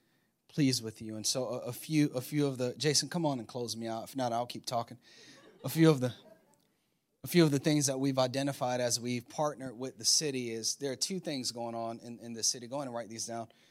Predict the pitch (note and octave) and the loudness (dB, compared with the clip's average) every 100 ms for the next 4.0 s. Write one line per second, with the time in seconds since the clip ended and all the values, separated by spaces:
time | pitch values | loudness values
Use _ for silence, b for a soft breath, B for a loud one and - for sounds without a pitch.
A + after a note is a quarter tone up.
0 | b b D3+ D3 C#3 D#3+ C#3 - - D3 | b b -2 0 0 0 0 -2 -2 -6
1 | C#3 G2+ G2 - _ _ _ _ _ _ | -6 -6 -12 -14 _ _ _ _ _ _
2 | _ _ - - - _ _ C#3 D3 C3+ | _ _ -8 -8 -10 _ _ -2 0 0
3 | A2+ G2+ - - _ - B2 B2+ A2+ A2 | 0 -2 -6 -12 _ -10 -4 -4 -4 -10